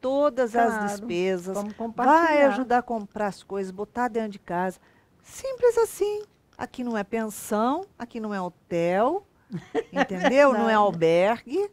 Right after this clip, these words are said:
Speaker 2: É verdade.
Speaker 1: Então, olha só, tá morando aqui, isso aqui é uma família, uma comunidade,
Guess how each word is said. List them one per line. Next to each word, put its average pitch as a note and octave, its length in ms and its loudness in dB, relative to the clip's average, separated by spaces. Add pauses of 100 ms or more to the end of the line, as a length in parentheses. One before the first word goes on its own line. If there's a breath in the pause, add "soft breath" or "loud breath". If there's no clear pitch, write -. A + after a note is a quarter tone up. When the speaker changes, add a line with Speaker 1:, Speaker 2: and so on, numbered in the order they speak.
Speaker 2:
É G#3 160 -6
verdade. G#3+ 320 -6
Speaker 1:
Então, B3+ 220 0
olha D4+ 260 2
só, F#3 360 -2 (680 soft breath)
tá C4+ 140 0
morando G#3+ 400 -2
aqui, C4+ 420 -4 (200 soft breath)
isso B3 200 -12
aqui A#3+ 200 -8
é - 20 -4
uma G#3 140 -6
família, F3+ 600 -8
uma A3 140 -4
comunidade, F3 920 -8